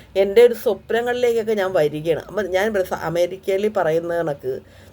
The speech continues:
അമ്പത് വയസ്സിലാണ് യൂറോപ്യൻസൊക്കെ അല്ലേ അവരുടെ ജീവിതം തുടങ്ങുന്നതെന്ന് പറഞ്ഞാൽ ഞാൻ അമ്പത് വയസ്സിലാണ് ചക്കരകളെ എല്ലാം തുടങ്ങിയത്. അമ്പത് വയസ്സ് YouTube തുടങ്ങി, അമ്പത് വയസ്സ് നിങ്ങൾ വന്ന്, അമ്പത് വയസ്സ് ഞാൻ ബിസിനസ് ചെയ്തു, അമ്പത് വയസ്സോട് അടുത്തപ്പോൾ ഞാൻ കല്യാണവും കഴിച്ച്.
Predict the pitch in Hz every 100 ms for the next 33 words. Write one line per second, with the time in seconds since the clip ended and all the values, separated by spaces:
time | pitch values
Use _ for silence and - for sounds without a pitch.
0 | - - 175 196 220 262 208 185 190 170
1 | 170 170 160 165 175 180 - 147 196 -
2 | - - 190 143 - - - - 175 180
3 | 185 175 170 175 175 156 156 156 156 143
4 | 147 160 170 294 214 185 175 165 151 135
5 | 127 131 131 139 143 156 156 190 196 214
6 | 202 175 165 180 190 196 165 160 156 175
7 | 190 190 226 226 226 349 - 180 165 160
8 | 175 175 180 160 160 190 202 185 185 -
9 | - 175 185 180 170 160 165 156 160 160
10 | 180 185 185 175 - - 170 190 226 214
11 | 190 190 180 165 165 170 170 170 165 214
12 | 214 175 160 151 170 214 233 226 190 165
13 | 160